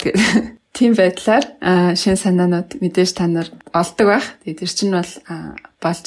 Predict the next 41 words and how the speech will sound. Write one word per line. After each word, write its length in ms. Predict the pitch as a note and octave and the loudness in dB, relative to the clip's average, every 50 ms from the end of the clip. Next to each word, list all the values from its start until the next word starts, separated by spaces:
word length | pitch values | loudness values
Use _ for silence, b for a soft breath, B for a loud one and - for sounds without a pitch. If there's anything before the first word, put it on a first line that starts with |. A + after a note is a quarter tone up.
| - | 0
ийн, 100 | A3 C4+ | 0 0
сайшаалтай 560 | - G3+ E3 E3+ - E3+ F3 - - F#3 D#3+ | 0 -2 -4 -4 -4 -6 -8 -4 -4 -2 -2
байна 80 | D#3+ E3 | 0 -2
гэж 120 | E3 E3 - E3+ | -4 -6 -6 -6
энэ 60 | E3+ E3 | -4 -4
ном 100 | D#3 E3 | -4 -4
дээр 160 | E3 D#3+ E3 | -4 -4 -6
ч 160 | - - - | -6 -8 -10
гэсэн 160 | - - E3+ E3 | -8 -8 -8 -8
бичсэн 320 | - - - - G3 F3+ | -8 -10 -6 -4 -2 0
байна, 220 | F3 F3 E3+ E3+ | 0 0 0 0
тий. 180 | - G3 G#3+ B B B B B B A3 B - | 0 -2 -2 B B B B B B -12 B -2
А, 240 | F3 F3 F3+ F3 E3+ - _ _ _ _ _ | -2 0 0 -2 -4 -6 _ _ _ _ _
гэхдээ 420 | - F3 E3 - - - A3+ A#3+ C4+ A#3 | -16 -14 -14 -14 -2 2 2 4 4 4
одоо 400 | F#3+ F#3+ - - F3+ E3 G3 B B B B B _ - | 2 0 -2 -2 -4 -4 -4 B B B B B _ 0
өөрөө 300 | F3 G#3 A#3 C4+ D4+ C#4+ A#3 | 2 2 4 4 4 4 4
яг 100 | G3 F3+ F3+ | 4 2 2
ингээд 160 | F3 F3+ F#3 | 0 0 0
ном 240 | F#3+ F#3 G3 G3 F#3+ | 0 0 2 2 0
уншаад 380 | F3+ F3+ - F#3 F3+ F#3 - | 0 0 0 0 0 -2 -2
сууж 260 | - F3+ E3+ E3 - F3 | -4 -4 -4 -2 -4 -6
авах 160 | F3 - - | -6 -2 0
үед 240 | G3+ A#3+ C#4+ - - | 2 2 2 2 0
яаж 320 | G3 F3 F#3 G#3 A3+ A3+ | 0 2 2 2 2 2
уншвал 320 | F#3+ E3+ E3+ - F3 E3+ | 0 0 -2 -4 -6 -6
илүү, 340 | - E3+ D#3+ - F#3 F3 E3+ E3+ B B B B B B _ - | -6 -8 -6 -4 -4 -4 -4 -6 B B B B B B _ -14
а, 240 | D#3 - C#3+ - - | -12 -10 -10 -8 -6
үр 140 | - F3+ F#3 | -4 -4 -4
дүнтэй 320 | - - F3+ E3 D#3+ F#3 F3+ | -2 -2 -4 -2 -2 -4 -4
байдаг 320 | - F3+ F3 F3+ - F3+ | -2 -4 -4 -4 -4 -4
вэ 100 | E3+ D#3+ D#3+ | -4 -4 -4
гэхээр, 300 | D#3+ - - - G#3 B3+ - B B B B B B B - | -6 -4 0 2 2 2 2 B B B B B B B -12
а, 240 | F#3 F3 F3 F#3 - | -10 -10 -10 -10 -6
за, 160 | - E3+ E3+ | -2 0 0
ингээд 400 | E3+ E3 F#3 F#3 F3+ F#3 - _ _ _ _ - | 2 2 2 0 0 -2 -8 _ _ _ _ -2
нэг 160 | G#3 G#3 G#3 | 0 2 4
ном 240 | G3 F#3 F3+ E3+ E3 | 4 2 2 2 0
уншихад 500 | E3+ E3+ - - - F3+ F3+ - - - - | 0 -2 -2 -2 -4 -4 -4 -6 -10 -12 -6
танд 320 | - F3 E3+ F3 F3+ - | -4 -4 -2 -4 -4 -4
хэдэн 320 | - - F#3 F#3+ A3 A3+ A3 | -4 -2 0 4 4 4 4
долоо 240 | A3+ - - F3 | 2 2 0 0